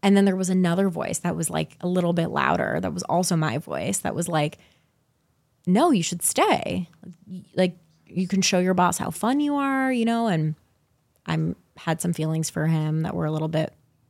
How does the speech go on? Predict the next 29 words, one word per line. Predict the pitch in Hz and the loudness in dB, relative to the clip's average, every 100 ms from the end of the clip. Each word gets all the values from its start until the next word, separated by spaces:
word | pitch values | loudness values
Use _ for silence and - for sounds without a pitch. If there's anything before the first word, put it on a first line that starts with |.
| _ _ _ _ _ _ _ _ _ _ - - _ _ _ | _ _ _ _ _ _ _ _ _ _ -20 -20 _ _ _
romantic. | 180 165 156 160 170 160 180 | 0 0 0 0 0 0 -2
And, | - 160 160 160 | -4 -2 0 0
um, | 160 156 156 160 - - - _ | -2 0 -2 -2 -8 -20 -20 _
and | 180 | 2
so | 208 | 4
I | 190 | 6
wanted | 175 175 | 4 2
to | 185 | 0
stay | - - 302 175 | 0 4 4 4
and | 151 | 2
I | 156 | 0
thought, | 165 160 | 0 0
like, | 156 | -2
"Let's | 165 156 | -4 -4
see | - | -2
what | 165 151 | -2 -2
happens." | - - - - 180 180 - | -6 -6 -6 -2 -2 -4 -4
And | 165 160 160 160 160 - - _ _ _ _ _ _ | 0 0 0 0 0 -4 -8 _ _ _ _ _ _
that | 190 165 | 2 4
was, | 180 | 2
like, | 180 | 0
one | 165 160 | 2 0
of | |
my | 156 | 0
last | 135 55 - - - | 0 -2 -2 -4 -2
memories | 151 147 - - | -2 -2 -4 -4
from | - 165 | -4 -4
that | 170 - | -4 -4
night. | - 208 196 160 | -4 0 0 0